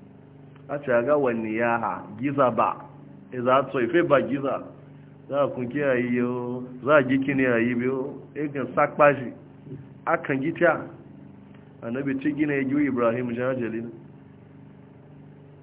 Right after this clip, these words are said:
Abdurrahman bin Auf ga wai ci gina sau kan yi an ga mi kan na tsawa. Yabo nan na ya gungo yo lo baya za su ci. Mangi na tsayi ka na yi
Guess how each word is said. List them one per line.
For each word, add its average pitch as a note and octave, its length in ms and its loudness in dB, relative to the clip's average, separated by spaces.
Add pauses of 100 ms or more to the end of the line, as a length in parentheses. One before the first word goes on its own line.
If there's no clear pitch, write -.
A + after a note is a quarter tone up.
(720)
Abdurrahman F3 460 6
bin G3 160 0
Auf F#3+ 220 8
ga F3 180 6
wai G3 220 10 (100)
ci A#3 140 4
gina G3+ 400 6
sau G#3 200 4
kan F#3+ 180 2
yi E3+ 140 6
an D#3+ 220 8
ga D#3+ 260 6
mi D#3 120 0
kan C#3+ 240 -4
na D3 120 0
tsawa. D3 300 0 (640)
Yabo D3 180 -2
nan D3+ 320 0
na D3+ 140 2
ya D3+ 180 8
gungo C3+ 280 0
yo C3+ 180 6
lo D#3+ 140 6
baya F3+ 540 8
za C3 200 2
su C3+ 80 -4
ci. C3+ 180 -10 (420)
Mangi E3 380 2 (1400)
na E3 140 4
tsayi F3+ 280 6
ka E3+ 160 0
na D3 80 2
yi D3+ 320 4